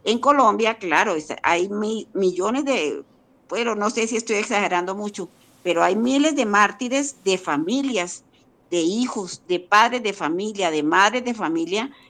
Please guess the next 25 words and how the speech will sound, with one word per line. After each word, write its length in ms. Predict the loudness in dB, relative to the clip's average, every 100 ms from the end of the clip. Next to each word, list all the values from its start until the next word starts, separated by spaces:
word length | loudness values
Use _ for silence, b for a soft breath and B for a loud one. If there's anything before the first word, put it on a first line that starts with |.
| _
que 200 | -4 0
han 240 | 2 0 -2
sufrido 540 | -4 -6 -4 0 2
y 120 | 2
han 180 | 2 0
muerto 520 | 0 -2 -4 -2 -2 0
a 200 | -2 2
causa 340 | 0 0 -2
de 60 | -2
la 120 | -2
violencia 640 | -2 -2 -2 -2 -4 -6 -8 b b -16
y 80 |
que 120 | -8 -6
seguramente 800 | -6 -4 -2 0 -2 0 0 2
han 160 | 0
sido 460 | -2 0 2 0 -2 B _
recibidos 720 | -4 -2 -2 -4 -2 0 0 -2
como 240 | -2 -2
mártires 580 | 0 0 -2 -4 -4 -6
por 240 | -4 -2
nuestro 400 | 0 -2 -4 -12
Señor 400 | -10 -4 0 0
en 140 | -2 -4
el 80 |
cielo. 440 | -6 -2 0 0